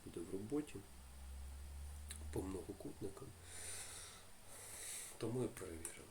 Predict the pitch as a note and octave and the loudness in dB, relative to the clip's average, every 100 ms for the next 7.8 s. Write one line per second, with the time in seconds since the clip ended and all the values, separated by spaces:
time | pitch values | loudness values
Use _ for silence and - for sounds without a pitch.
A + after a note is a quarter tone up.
0 | C3 E3 B2+ - - - - - - A2+ | 6 8 8 4 2 2 0 -4 -2 0
1 | A2+ - C3 A#2 A#2 - - - G#2 F#2+ | 4 6 8 6 6 6 6 8 8 6
2 | G#2 F2 D#2+ - - - F#2 F#2+ - A2+ | 4 2 0 -4 -4 -4 -4 -2 0 4
3 | A2+ C3 G2+ F2 F#2 - E2+ E2+ E2+ F2 | 4 4 4 4 2 2 0 0 0 -2
4 | D#2+ - - - - - - - - - | -2 -4 -6 -4 -4 -4 -6 -8 -6 -8
5 | - - - - - - - - - - | -8 -8 -8 -10 -12 -10 -8 -8 -6 -8
6 | - - - A#2 C3+ C#3 G#2 G2 G2 G2 | -4 -2 2 4 4 4 4 2 2 8
7 | G2 - G2+ G2+ - G2 A2 A#2 | 8 8 4 0 -2 0 2 4